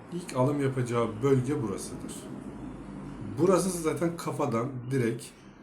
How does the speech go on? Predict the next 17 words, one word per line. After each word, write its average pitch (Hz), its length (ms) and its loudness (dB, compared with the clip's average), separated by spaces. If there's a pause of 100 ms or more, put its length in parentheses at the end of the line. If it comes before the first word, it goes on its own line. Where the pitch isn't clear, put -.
(380)
mesela 110 240 0
yazdığım 120 520 4
gibi, 98 200 -4
destek 131 440 -2
bölgesi 101 400 -2
ve 101 120 -2
alım 113 280 -2
için 120 280 -4
risk 127 260 -4
alınabilecek 101 680 -4
bir 101 240 -2
bölge. 87 320 -12
Çünkü 131 200 -6
stop - 320 -6
noktan 127 380 -2
çok - 260 -8
yakındır. 82 500 -16